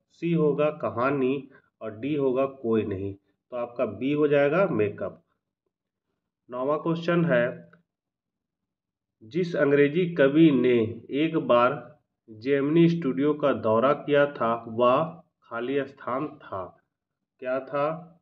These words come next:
तो वर्डवर्थ, बी हो जाएगा शैली,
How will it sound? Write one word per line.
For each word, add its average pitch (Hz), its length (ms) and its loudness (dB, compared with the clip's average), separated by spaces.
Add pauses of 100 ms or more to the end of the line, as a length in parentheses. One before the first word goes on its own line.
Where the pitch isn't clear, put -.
(100)
तो 170 440 -6 (480)
वर्डवर्थ, 165 1600 -6 (500)
बी 139 140 -8
हो 139 180 -4
जाएगा 127 680 -2
शैली, 139 760 -2